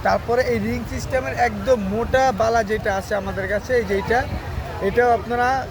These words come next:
খুবই সুন্দর, খুবই আকর্ষণীয় একটা ডিজাইন, একদম ফুল ব্রেসলেট সিস্টেম। এই যে দেখেন, এটা পুরোটা গ্যাপ করা যাবে। যারা একটু গর্জিয়াস লুকে নিতে চান, তাদের জন্য এটা একটা বেস্ট চয়েস হবে। এবং এই প্রোডাক্টটা আপনারা আমাদের থেকে পারচেজ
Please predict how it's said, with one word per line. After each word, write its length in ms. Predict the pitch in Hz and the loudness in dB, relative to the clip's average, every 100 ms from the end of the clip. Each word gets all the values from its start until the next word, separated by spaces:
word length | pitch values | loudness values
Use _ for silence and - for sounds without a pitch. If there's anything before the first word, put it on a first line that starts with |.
| - | -8
খুবই 220 | 226 220 233 | -6 -4 -4
সুন্দর, 400 | 240 233 226 240 | -6 -4 0 0
খুবই 180 | 247 220 | 0 0
আকর্ষণীয় 540 | 214 208 220 226 220 220 | 2 2 -2 -4 -2 -2
একটা 160 | 208 | -2
ডিজাইন, 420 | 196 196 208 240 254 - - - | -4 -2 2 2 0 -6 -8 -4
একদম 280 | 190 196 220 208 | 0 2 2 0
ফুল 140 | 240 240 | -2 -2
ব্রেসলেট 500 | 170 202 202 240 233 - | 2 0 2 2 0 -2
সিস্টেম। 340 | 190 - 247 262 - - - 196 - | -6 0 0 0 -8 -10 -8 -8 -2
এই 80 | 190 | 2
যে 80 | 214 | 4
দেখেন, 340 | 220 214 254 | 4 2 0
এটা 160 | 220 208 | 0 -2
পুরোটা 300 | 214 220 226 | -2 0 0
গ্যাপ 220 | 185 202 - | 0 -2 0
করা 200 | 226 208 | 2 2
যাবে। 300 | 208 226 285 - - - | 2 0 -2 -6 -10 -6
যারা 200 | 202 220 | -2 2
একটু 200 | 240 226 240 | 2 0 -4
গর্জিয়াস 500 | 190 226 202 254 254 - | 0 0 0 0 0 0
লুকে 240 | 233 240 247 | -6 -4 -4
নিতে 260 | 240 254 | -4 -6
চান, 200 | 247 247 254 - | -2 -2 -2 -2
তাদের 260 | 214 220 208 | -2 -2 -2
জন্য 180 | 233 | -2
এটা 140 | 233 247 | -2 -2
একটা 160 | 220 | -2
বেস্ট 300 | 208 180 214 - | 0 0 0 0
চয়েস 280 | 240 240 214 | 2 2 2
হবে। 260 | 214 233 339 - - - - - | 2 2 2 -2 -8 -8 -8 -2
এবং 260 | 185 202 220 | 0 2 2
এই 100 | 233 214 | 2 2
প্রোডাক্টটা 400 | 247 247 247 233 | 0 0 2 0
আপনারা 280 | - 247 | 0 -2
আমাদের 280 | 233 233 233 220 | -2 -2 -4 -6
থেকে 160 | 240 240 | -6 -4
পারচেজ 300 | 220 220 233 | -4 -4 -6